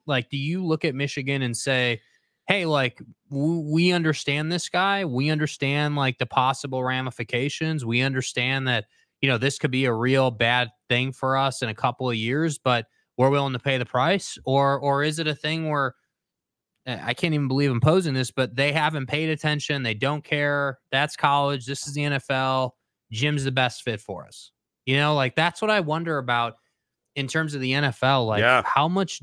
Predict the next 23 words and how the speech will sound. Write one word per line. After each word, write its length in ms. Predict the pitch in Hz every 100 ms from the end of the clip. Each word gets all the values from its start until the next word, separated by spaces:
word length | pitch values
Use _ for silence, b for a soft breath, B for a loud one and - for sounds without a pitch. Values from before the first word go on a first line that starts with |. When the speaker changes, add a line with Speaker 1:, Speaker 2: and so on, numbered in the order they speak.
| 117
Speaker 1:
do 80 |
you 580 | 123 151 147 131 123 113 - _ _
care 320 | - 214 285
about 300 | 185 117 101
that 200 | - 95
stuff, 380 | - - 92 80 -
or 120 | 127
do 120 | 127
you 180 | 151 151
not 240 | 151 156
care 300 | - 175 160
at 60 | 139
all? 200 | 196 180
'Cause, 300 | - 123 - _ _ _
'cause 120 | 156
if 100 | 160
I 160 | 233 285
was 220 | 220 156
them, 240 | 165 160
I, 60 | 160 -
I, 400 | 139 - 123 117
just 280 | 147 175 -
being, 480 | 202 180 165 151